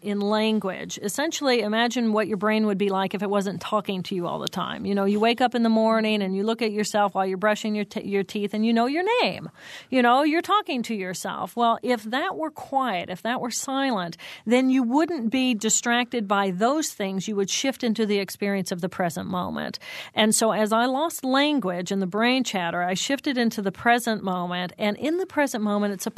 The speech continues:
perfect moment. There's, it's a moment, and it's a big moment. It's not like it's just a second and, or a minute and you gotta go. It's an-, you gotta get another one. It's a moment, and you're having an experience, and you're,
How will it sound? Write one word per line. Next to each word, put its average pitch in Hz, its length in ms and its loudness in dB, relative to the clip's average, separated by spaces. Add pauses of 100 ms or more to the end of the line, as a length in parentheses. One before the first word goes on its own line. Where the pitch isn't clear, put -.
perfect 330 400 -2
moment. 277 540 -4 (300)
There's, 269 340 2
it's 302 240 -2
a 330 40 4
moment, 330 600 0
and 247 100 -4
it's 294 160 -2
a 330 60 2
big 359 540 0
moment. 190 400 -2
It's 196 180 -8
not 285 180 0
like 262 220 2
it's 214 160 -4
just 240 240 0
a 220 60 -2
second 220 480 2
and, 202 160 0
or 202 100 0
a 196 60 0
minute 220 320 4
and 214 120 -2
you 202 60 2
gotta 208 220 4
go. 226 340 2
It's 196 180 -4
an-, 208 220 -2
you 202 80 -6
gotta 196 220 -2
get 190 120 -2
another 269 320 0
one. 208 180 -4 (280)
It's 302 240 -2
a 339 80 2
moment, 320 1300 0
and 247 100 -6
you're 269 100 -4
having 311 340 -4
an 285 100 -2
experience, 269 960 -2
and 220 100 0
you're, 214 180 0